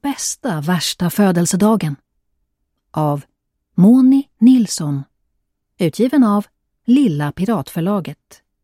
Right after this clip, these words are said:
Inläst av Lo Tamburini.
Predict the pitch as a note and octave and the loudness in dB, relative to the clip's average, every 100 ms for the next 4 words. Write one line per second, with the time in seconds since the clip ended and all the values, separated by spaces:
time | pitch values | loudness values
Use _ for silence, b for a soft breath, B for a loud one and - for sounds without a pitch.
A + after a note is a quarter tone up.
0 | _ _ F#3+ E3 D#3 B3 - G3+ F#3+ F#3 | _ _ -2 -2 -2 -4 -4 -2 -2 -6
1 | _ _ _ _ - G#3+ C#4 - B3 A#3+ | _ _ _ _ 0 2 2 -2 0 0
2 | G#3 E3+ D#3+ | 0 -2 -4